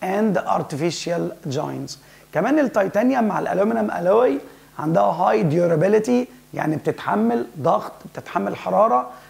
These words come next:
عشان السبيس شاتلز او الاير كرافتس وهي بتتحرك وطالعة لفوق في الفضاء بتخترق طبقات الغلاف الجوي بسرعة كبيرة جدًا،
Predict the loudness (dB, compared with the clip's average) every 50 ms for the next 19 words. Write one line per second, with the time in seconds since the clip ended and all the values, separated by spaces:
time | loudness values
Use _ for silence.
0 | -12 -8 -6 -6 -4 -4 -2 -2 0 0 0 -2 -2 -6 -6 -6 -6 -2 -2 -2
1 | 0 0 0 0 0 2 2 2 2 0 -2 -6 -10 -14 -18 -20 -20 -8 -4 -2
2 | 0 0 0 -2 -2 -2 -2 -2 -2 -2 0 0 0 -2 -4 -10 -14 -16 -18 -20
3 | -12 -6 -4 -2 -2 -2 -2 -4 -4 -2 -2 0 0 2 2 2 0 -2 -6 -16
4 | -16 -14 -6 -2 0 2 2 2 2 2 0 -2 -6 -10 -8 -8 -6 -2 0 2
5 | 4 4 2 0 -2 -8 -10 -12 -12 -10 -8 -4 0 2 2 2 2 0 -4 -10
6 | -16 -20 -18 -14 -12 -10 -10 -10 -10 -4 -2 0 2 2 0 -2 -6 -12 -10 -6
7 | -4 -2 0 0 2 2 2 2 0 -2 -8 -6 -6 -4 -2 0 0 2 2 2
8 | 0 -4 -8 -8 -6 -4 0 0 2 2 2 2 0 0 -4 -10 -20 -20 -16 -12
9 | -10 -6 -2 0 0 0 2 2 2 2 2 2 2 2 2 2 2 2 0 -2